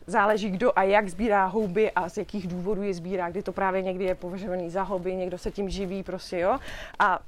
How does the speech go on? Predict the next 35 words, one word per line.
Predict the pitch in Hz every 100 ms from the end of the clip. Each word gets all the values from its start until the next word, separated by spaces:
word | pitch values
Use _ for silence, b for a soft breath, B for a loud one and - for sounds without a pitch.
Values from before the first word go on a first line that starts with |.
| -
vlastně | 190 214 294
bylo | 247 254
to | 262
strašně | 277 262 294
zajímavé | 208 214 226 240
a |
vůbec | 208 254
jsme | 285
to | 302
nějak | 277 254
nezamýšleli, | 196 214 226 - 254 233
jako | 214 214
z | -
toho | 233
dělat | 233 233 220
nějakou | 208 202 233
jako | 202 240
vědu, | 214 175 185 294 B B
jen | 180 196
to | 202
bylo | 226
takový | 220 240 240
spontánní, | - 226 202 190 202
ale | 220 214
vlastně | 202 - 247 220 208 196 - -
se | - -
ukázalo | 202 233 202 240 240
během | 220 220 226
té | 226
procházky, | 196 185 196 208
že | 220
to | 226
je | 214
vlastně | 196 - 247
strašně, | - 196 - 233